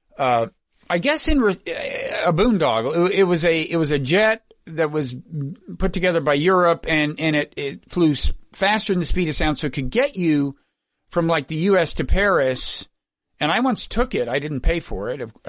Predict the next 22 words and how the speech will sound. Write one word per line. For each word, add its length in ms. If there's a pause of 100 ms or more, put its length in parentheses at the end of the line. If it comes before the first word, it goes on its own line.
(260)
uh, 680
but, 540
uh, 260
I 60
couldn't 260
afford 280
it, 100
but 140
I, 60
I 200
once 260
took 220
it 140
and 120
it 80
was 300
fast. 440
I 20
mean, 80
it 60
was 80
like, 220